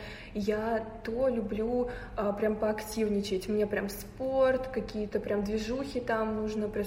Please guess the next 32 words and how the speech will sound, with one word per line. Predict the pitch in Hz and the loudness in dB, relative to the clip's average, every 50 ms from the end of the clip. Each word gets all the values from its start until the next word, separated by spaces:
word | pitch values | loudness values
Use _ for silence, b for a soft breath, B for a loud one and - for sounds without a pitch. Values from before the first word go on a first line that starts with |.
| - - | -4 -6
постоянно | - - - - 220 208 202 202 202 196 196 190 | -8 -10 -4 -2 0 2 2 2 2 2 0 0
пойти | - 196 196 - - - - | -2 -4 -6 -6 -8 -10 -8
куда-то | - 196 196 196 - 208 | -4 -2 -2 -2 -2 -4
тусить, | 202 - 233 - - - 285 277 277 277 277 - 214 | -4 -4 -6 -6 -6 -8 -8 -8 -6 -8 -6 -6 -4
а, | 202 196 196 | -4 -2 -4
кататься | 196 196 196 - 202 202 - 233 | -4 -4 -4 -6 -6 -6 -6 -6
на | 233 | -4
велике. | 240 233 240 247 247 247 240 233 233 226 B B B B B B B | -4 -4 -2 2 2 4 4 4 2 0 B B B B B B B
А | - | -6
потом | - 208 - 240 262 254 | -4 0 2 2 2 4
просто | - 233 226 226 - | 2 0 0 0 0
может | 214 208 202 202 - - | 0 0 0 -2 -2 -4
наступить | 208 - - 208 - 202 - | -4 -4 -6 -6 -6 -4 -2
неделя, | 214 202 202 214 269 302 320 | -2 0 0 0 2 2 0
когда | 320 247 196 214 | 0 0 0 0
я | 208 208 | 2 2
могу | 202 202 196 202 202 | 2 2 2 2 2
не | 202 208 220 208 | 2 2 2 2
выходить | 202 196 - 208 202 202 - | 0 0 -2 -2 -4 -4 -4
из | 208 190 | -4 -4
дома, | - - 202 214 294 330 330 254 233 | 0 0 0 0 2 0 0 -2 -2
сидеть, | - - 208 185 196 202 208 208 196 - - | -2 -4 -4 -4 0 2 2 2 2 2 0
а, | 190 185 | -2 -2
смотреть | 190 - 208 202 - 202 202 202 | 0 -2 -4 -2 0 0 0 0
сериалы, | - - 190 190 208 262 294 - | 0 -2 0 0 0 0 0 0
и | - 208 | 0 0
мне | 202 196 190 | -2 -2 -2
просто | - - 240 277 269 - - 190 | 0 2 2 2 2 0 -4 -6
вот | 185 - 202 | -4 -4 -2
реально | 185 190 208 214 202 | -2 0 0 0 -2
классно | 185 - - - 190 170 175 175 - - - 185 | -4 -6 -8 -8 -6 -6 -6 -8 -8 -10 -10 -10
так. | - - - | -8 -10 -10